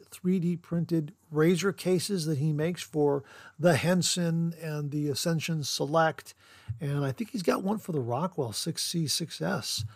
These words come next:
Uh, he's got some great stuff up there, so check it out. Uh, if you order from him, use the code three M bag. You'll get fifteen percent off until September first,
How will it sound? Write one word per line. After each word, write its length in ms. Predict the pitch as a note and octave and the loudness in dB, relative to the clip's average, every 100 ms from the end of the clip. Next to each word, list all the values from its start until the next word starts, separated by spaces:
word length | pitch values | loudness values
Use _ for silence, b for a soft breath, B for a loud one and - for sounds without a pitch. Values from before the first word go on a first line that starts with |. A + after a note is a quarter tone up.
| B - | B -8
Uh, 180 | C#3 | -4
he's 160 | C3 D3 | 0 0
got 220 | - A#3+ | 6 6
some 220 | - C#3 | 6 0
great 340 | B2 D3 F#3+ F3 | 2 4 6 4
stuff 280 | - F#3 G3+ | 4 4 4
up 160 | F3 | 0
there, 140 | D3+ C3 | 0 -2
so 160 | C3+ | -4
check 340 | B2 - G3 A#3 | -6 2 2 6
it 80 | |
out. 280 | G#3 D3 E3+ - B B B B - | 6 4 2 -4 B B B B -2
Uh, 220 | D3+ D#3 | 0 2
if 180 | E3 E3 | -2 0
you 180 | D#3+ D#3+ | 0 2
order 340 | E3 F3+ G3 | 4 6 4
from 240 | - G#3+ F#3 | 4 4 6
him, 240 | A#3 A#3+ | 6 4
use 400 | D#3+ D3 E3+ D#3+ | 4 6 6 6
the 100 | G3+ | 2
code 400 | - A#3+ G#3+ G#3 - - | 8 12 12 10 -2 -10
three 500 | D#3+ D#3+ F3 G#3 - | 2 6 6 4 0
M 300 | F#3+ G3+ A3+ | 0 2 2
bag. 560 | F3 A#3+ A3 E3 F#3+ F3+ b b b b _ | 4 8 8 8 4 0 b b b b _
You'll 120 | G3 | 8
get 200 | E3 - | 8 6
fifteen 300 | A#3 - A#3 | 2 2 2
percent 380 | A3 - A3 A3 | 4 6 4 4
off 340 | F3+ D#3 C#3 - _ E3+ | 2 2 0 -6 _ -2
until 540 | E3 - G#3 G#3 G#3 | -2 4 6 6 4
September 480 | - F3 - F3+ F#3+ | -8 -10 2 4 4
first, 400 | - D#3+ C#3 - | 4 2 2 0